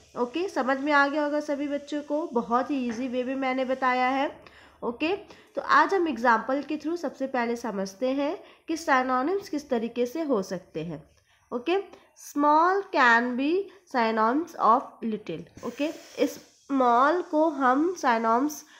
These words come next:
लिटिल भी बता सकते हैं। ओके, स्मॉल मीन्स होता है छोटा और लिटिल मीन्स भी क्या होता है? छोटा। बिग, बिग मीन्स होता है बड़ा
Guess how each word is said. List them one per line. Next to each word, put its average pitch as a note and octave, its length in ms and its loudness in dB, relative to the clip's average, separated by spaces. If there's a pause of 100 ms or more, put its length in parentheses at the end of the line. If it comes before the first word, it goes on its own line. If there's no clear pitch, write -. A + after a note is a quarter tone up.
(160)
लिटिल A3 340 0
भी C4+ 120 0
बता C4 300 4
सकते C4 360 -2
हैं। D4+ 380 4 (280)
ओके, A#3+ 260 -2
स्मॉल B3 320 2
मीन्स B3+ 240 -4
होता A#3 240 -2
है G#3+ 100 0
छोटा A3+ 440 -2
और B3 240 0
लिटिल A#3+ 280 -2
मीन्स A#3+ 340 -2
भी C4 140 0
क्या A#3+ 200 2
होता A#3+ 280 2
है? D4+ 360 2 (320)
छोटा। C4+ 420 2 (480)
बिग, D#4 260 6 (300)
बिग A3+ 200 0
मीन्स A#3+ 220 0
होता A3+ 280 2
है B3 280 2
बड़ा G3+ 340 4